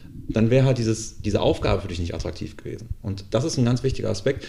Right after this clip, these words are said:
Wenn für dich dieses Thema attraktiv ist, wie jetzt zum Beispiel mit dem Training, ja, es ist für dich attraktiv, dich selbst zu übertreffen, weil das für dich ein persönlicher, wichtiger Aspekt ist, dann greift Training natürlich auch.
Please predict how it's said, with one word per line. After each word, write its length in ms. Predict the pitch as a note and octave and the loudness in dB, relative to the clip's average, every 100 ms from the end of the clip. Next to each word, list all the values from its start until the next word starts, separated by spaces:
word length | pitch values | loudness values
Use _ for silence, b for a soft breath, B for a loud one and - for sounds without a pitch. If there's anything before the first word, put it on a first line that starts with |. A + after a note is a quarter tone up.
| B - | B -2
Wenn 160 | G#2+ | 0
für 140 | G#2+ G#2+ | 2 0
dich 180 | D3 - | 2 0
dieses 340 | F3 D#3+ - | -2 -4 0
Thema 380 | C3+ B2+ C3 - | 2 4 4 0
attraktiv 540 | G#2 G2+ - E3+ G3 | 0 -2 0 -2 -2
ist, 240 | - - - G#2+ | -6 -10 -8 -2
wie 60 | |
jetzt 160 | A#2+ - | -2 2
zum 80 | A2+ | 4
Beispiel 260 | A#2 A2+ | 4 4
mit 80 | G#2+ | 2
dem 80 | G#2+ | 2
Training, 360 | - D3+ B2 E2+ - - - - | 2 4 4 2 -6 -10 -8 -2
ja, 80 | |
es 100 | C3 | -2
ist 80 | - | -2
für 120 | - | -2
dich 200 | A#2 - | 0 0
attraktiv, 560 | - - B2 - F3 - | -2 -2 -2 -2 -4 -4
dich 140 | A#2 | -2
selbst 260 | A2 A#2+ - | 4 4 4
zu 60 | A2+ | 2
übertreffen, 440 | G#2+ - G2+ G2 E2 | 2 2 -2 -4 -4
weil 80 | |
das 160 | F#2+ - - - | -4 -4 -10 -6
für 140 | G#2+ | -2
dich 180 | C#3 D3+ | 0 0
ein 80 | C3 | 2
persönlicher, 760 | B2 A2+ C#3+ D#3+ - C#3+ C#3 B B B B | 4 6 4 4 2 0 0 B B B B
wichtiger 380 | A2 C3 A#2+ A2+ | 0 2 4 4
Aspekt 340 | G#2+ G2+ G2+ | 2 -2 -2
ist, 220 | - - - - - - | -8 -10 -12 -16 -12 -4
dann 460 | E2+ G2+ B2+ - - - - | 2 4 2 0 -8 -10 -2
greift 580 | A#2 D3 G3 - - - | 2 2 2 -2 -10 -4
Training 380 | G#2 F#2+ F2+ | 2 2 2
natürlich 420 | E2+ E2+ F2 E2 - | 0 -2 -2 -2 -6
auch. 200 | - | -12